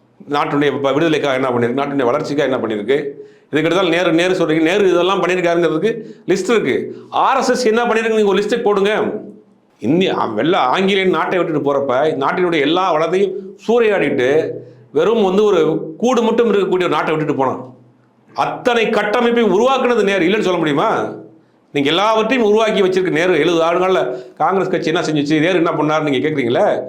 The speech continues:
நீங்க என்ன பண்ணீங்க? இந்த பத்து ஆண்டுகள்ல நீங்க என்ன பண்ணீங்க? பத்து லட்சம் பேர் இந்தியா விட்டு வெளியே போயிருக்கான்.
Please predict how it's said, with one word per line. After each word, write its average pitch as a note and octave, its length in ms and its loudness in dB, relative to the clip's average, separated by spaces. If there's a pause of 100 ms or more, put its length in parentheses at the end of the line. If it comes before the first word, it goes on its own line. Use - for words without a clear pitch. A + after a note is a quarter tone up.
(200)
நீங்க B3 240 2
என்ன B3+ 160 2
பண்ணீங்க? F#3+ 440 0 (380)
இந்த D3 180 -6
பத்து F#3+ 280 0
ஆண்டுகள்ல G3+ 220 0
நீங்க F#3 240 0
என்ன - 0 -
பண்ணீங்க? D#3 640 -4
பத்து G#3+ 200 0
லட்சம் G#3 240 0
பேர் A3+ 100 0
இந்தியா G3+ 200 0
விட்டு D#3+ 160 0
வெளியே D3+ 180 0
போயிருக்கான். G#2+ 240 -6